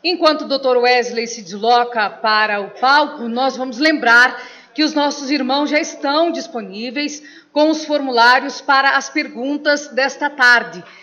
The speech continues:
A palestra, então, irá até às quinze horas e trinta minutos, depois nós teremos um intervalo e, em seguida,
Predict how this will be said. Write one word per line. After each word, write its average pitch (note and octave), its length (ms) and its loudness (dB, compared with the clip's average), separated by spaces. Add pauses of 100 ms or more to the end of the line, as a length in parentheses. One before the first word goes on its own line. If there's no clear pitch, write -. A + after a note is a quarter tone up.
(160)
A A3+ 120 -2
palestra, A3+ 520 2
então, D4+ 520 0
irá C4+ 260 2
até C4 240 0
às B3 180 0
quinze D4+ 360 -4
horas B3 440 2
e C4 60 -8
trinta A#3+ 320 -8
minutos, D4 580 -2 (240)
depois C4+ 380 2
nós C4 140 -4
teremos A#3+ 400 -4
um C#4+ 40 -4
intervalo D4+ 680 0
e, F4 80 -4
em G4 100 -6
seguida, C#4 560 -4